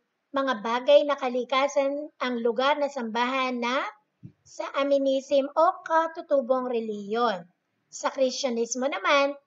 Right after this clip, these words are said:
ay mahalaga ang pagpapatayo ng simbahan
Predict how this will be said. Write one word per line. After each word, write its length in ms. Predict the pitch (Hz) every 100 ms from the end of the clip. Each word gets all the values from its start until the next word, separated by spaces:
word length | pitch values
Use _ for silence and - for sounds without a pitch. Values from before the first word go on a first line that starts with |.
| _ _ -
ay 160 | 262
mahalaga 720 | 254 208 220 220 214 262 302 285
ang 80 |
pagpapatayo 880 | 285 240 240 233 233 233 233 269 294
ng 160 | 247 220
simbahan 880 | 240 208 202 269 294 285 247 240